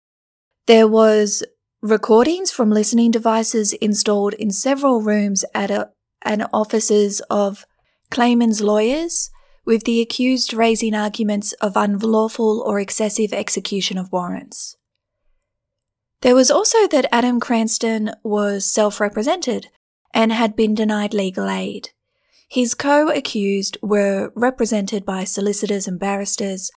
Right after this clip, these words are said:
and they wanted their matter to be heard separately from Adam's, because being self-represented, he might unintentionally harm their case.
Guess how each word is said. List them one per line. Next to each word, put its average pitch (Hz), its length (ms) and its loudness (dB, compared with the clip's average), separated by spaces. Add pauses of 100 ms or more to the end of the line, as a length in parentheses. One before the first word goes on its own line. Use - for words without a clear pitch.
(320)
and 226 160 4
they 269 140 8
wanted 285 360 2
their 233 180 4
matter 220 240 2
to 208 100 -4
be 202 140 -2
heard 190 280 -4
separately 311 540 -2
from 196 220 -4
Adam's, - 540 -8 (500)
because 233 520 2 (120)
being 370 260 0
self-represented, 214 1040 -4 (320)
he 247 160 2
might 247 380 2 (140)
unintentionally 214 880 0
harm 190 320 -6
their 190 180 -4
case. - 640 -8